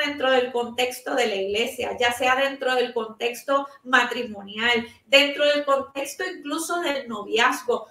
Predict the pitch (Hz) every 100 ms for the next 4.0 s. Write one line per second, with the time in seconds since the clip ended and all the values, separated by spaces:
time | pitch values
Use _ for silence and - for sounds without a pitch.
0 | _ 320 294 - 330 359 359 381 403 381
1 | 381 320 - 381 359 349 349 311 294 285
2 | 220 - 320 285 311 359 359 - 262 240
3 | 214 214 269 311 330 - 415 233 247 311